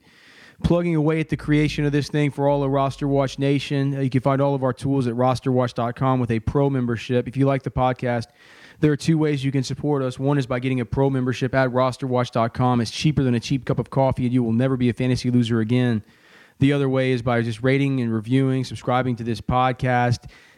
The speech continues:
If literally, like, one percent of you that listen to this gave us ratings and reviews, we would have so many more right now. So we, we really appreciate the guys who have given us the reviews.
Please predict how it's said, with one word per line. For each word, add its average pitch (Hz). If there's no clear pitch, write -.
If 143
literally, 156
like, 131
one 139
percent 139
of 131
you 135
that 123
listen 127
to 139
this 135
gave 143
us 139
ratings 131
and 120
reviews, 123
we 131
would 123
have 117
so 143
many 131
more 120
right 117
now. 117
So 123
we, 135
we 147
really 139
appreciate 131
the 120
guys 120
who 120
have 123
given 123
us 117
the 123
reviews. 117